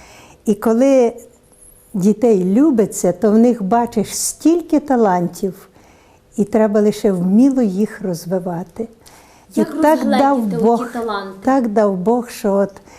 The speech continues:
Speaker 1: бачите, то вже скоро сорок три роки. От у вересні буде, як я працюю із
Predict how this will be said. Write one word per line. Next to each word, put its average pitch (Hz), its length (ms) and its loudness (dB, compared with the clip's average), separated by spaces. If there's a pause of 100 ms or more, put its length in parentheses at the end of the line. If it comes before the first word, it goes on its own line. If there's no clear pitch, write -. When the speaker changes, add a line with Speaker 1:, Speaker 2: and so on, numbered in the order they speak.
(280)
Speaker 1:
бачите, 196 640 -2 (560)
то 208 120 -4
вже 185 180 -4
скоро 196 480 -2 (340)
сорок 196 480 -4
три 196 240 -2
роки. 185 400 -4 (1200)
От 202 380 -2
у 214 100 2
вересні 214 560 2
буде, 233 380 0 (520)
як 208 280 0
я 214 280 2 (220)
працюю 214 760 2
із 220 380 -2